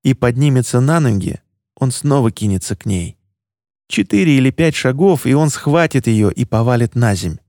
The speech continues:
Из-под воды раздался его приглушенный вопль, будто сам дом взывал к ней. Но выныривать он не спешил.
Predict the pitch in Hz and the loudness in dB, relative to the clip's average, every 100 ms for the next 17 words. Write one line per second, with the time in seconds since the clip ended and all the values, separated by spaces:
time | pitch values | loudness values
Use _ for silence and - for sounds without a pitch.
0 | _ _ _ _ _ _ - - - 120 | _ _ _ _ _ _ -4 -2 0 2
1 | 110 113 135 151 123 107 120 143 139 131 | 2 2 2 2 2 0 0 0 0 0
2 | 120 117 127 113 113 113 - 113 110 101 | 2 2 0 0 0 0 0 0 2 2
3 | 98 98 95 - - - _ _ _ _ | 0 0 0 -4 -10 -14 _ _ _ _
4 | _ 139 151 - 147 139 147 143 139 127 | _ -2 -2 0 -2 -2 0 0 2 2
5 | 131 107 98 104 104 107 90 - 107 98 | 2 0 0 0 0 0 -4 -6 -4 -4
6 | 80 - _ _ _ _ _ _ 143 143 | -8 -18 _ _ _ _ _ _ 0 2
7 | 127 127 131 123 110 98 - - 113 107 | 2 2 2 2 0 -2 -6 -2 0 0
8 | 107 - 107 - 82 - | -2 -4 -6 -4 -8 -12